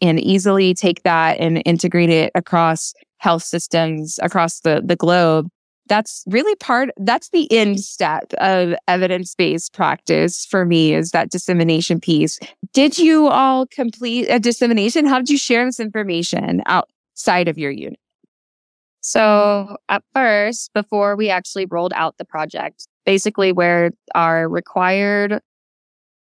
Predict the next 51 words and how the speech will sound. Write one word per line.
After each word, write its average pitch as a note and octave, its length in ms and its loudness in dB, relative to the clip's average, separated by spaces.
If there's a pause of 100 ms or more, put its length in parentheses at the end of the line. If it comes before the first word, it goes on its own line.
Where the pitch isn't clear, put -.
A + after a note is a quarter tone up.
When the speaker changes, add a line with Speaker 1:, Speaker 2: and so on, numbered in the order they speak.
(360)
Speaker 2:
assignment F3+ 680 0
from E3+ 220 0
our E3+ 140 0
<laughs> - 40 -2
new E3+ 140 4
grad E3+ 380 0
program F3 560 0 (120)
ended E3 460 0
was E3 340 0 (420)
we F3 100 2
hadn't F3 300 -2
rolled G#3+ 160 0
it A3 80 -2
out, E3+ 200 2
and F3 100 -2
it - 20 0
was E3+ 100 -2
saying E3+ 180 -4
what F3 200 0
we F3 120 0
would F3 140 -2
do F3 160 0
if F3+ 80 -6
we A3+ 100 2
rolled G3 220 2
it F#3 60 -2
out E3+ 260 0
and E3 420 -6 (120)
how D#3+ 220 0
we E3 100 0
would E3+ 160 -6
follow D#3 240 0
up - 100 -6
on - 120 -4
the - 80 -8
data. - 400 -8 (100)
And F#3 140 0
so G3 120 2
we F#3+ 120 4
presented F#3 600 -2
basically F3 440 -2
this E3+ 160 -2
preliminary E3+ 640 0
study F3 540 -2 (580)
to C4+ 240 4
everyone B3 240 2
in B3+ 100 2
our B3+ 100 2
cohort B3+ 540 0 (160)
and, F#3 500 0 (140)
like, F#3 140 0